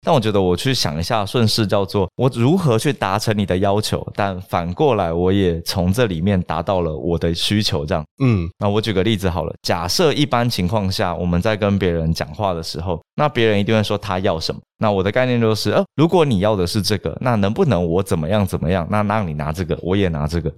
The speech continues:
Speaker 2: 嗯。
Speaker 1: 那其实我们就可以很好的沟通。
Speaker 2: 嗯。
Speaker 1: 但大部分人不是的，大部分人就是，“你怎么可以拿这个？”
Speaker 2: 嗯。
Speaker 1: 或者是，“哎，你这个没有逻辑。”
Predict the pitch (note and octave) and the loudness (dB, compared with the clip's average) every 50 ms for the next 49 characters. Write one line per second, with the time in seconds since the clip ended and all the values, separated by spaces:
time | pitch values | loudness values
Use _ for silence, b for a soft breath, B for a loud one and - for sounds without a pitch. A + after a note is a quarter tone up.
0 | _ - D3 C#3+ C3 - D3+ A#2+ A#2+ G#2+ F#2 F2 F2 A#2 A#2 G2 G#2+ F#2+ E2 - | _ 2 4 4 6 6 4 4 4 2 2 2 0 0 0 0 0 -2 -2 -2
1 | F2 E2+ E2+ D2+ C#2+ D2+ D2 - D#2+ D#2 D#2 - D#2 C#2+ C2+ - - A#2 A2+ G#2+ | -4 -4 -2 -4 -4 -4 -4 -2 -2 -2 -2 -2 -4 -4 -4 -4 -2 0 0 0
2 | F#2 F2+ - C#3 C#3 C3 A#2 - G3 D3+ C3+ C#3 D3 C#3 C3+ - C#3 A2+ G2+ F2+ | 0 0 -2 -2 -2 -2 -2 -2 -2 0 0 0 -2 -2 0 0 0 0 0 0
3 | E2+ E2+ E2 - F2+ - - A2+ F#2+ E2+ - A2 A2 A2 A2 A#2+ F#2 E2+ F#2+ F#2 | 0 -2 -2 -2 -2 0 0 0 0 0 0 -2 -2 0 0 -2 0 0 -2 -2
4 | G2 F#2+ F2 G2 A2+ A2+ A#2+ F2+ E2+ E2 - F#2+ F#2 D#2 D2+ C#2+ - F2+ D#2 - | 0 2 2 2 2 2 2 0 -2 -2 -2 -2 -2 -2 -4 -4 -4 -4 -4 0
5 | - C#3+ D3 C#3+ C3+ A2+ G2+ F#2+ E2+ G#2+ G2+ - - A2 G#2 F#2+ F2+ - G3 D#3 | 2 2 6 6 6 6 6 4 4 2 0 0 0 2 2 2 4 2 2 2
6 | B2+ C#3+ C3+ G2+ F#2 F2 E2+ G#2+ A2+ - - E2 D2+ | 4 2 2 2 2 0 0 0 -2 -2 -4 -6 -8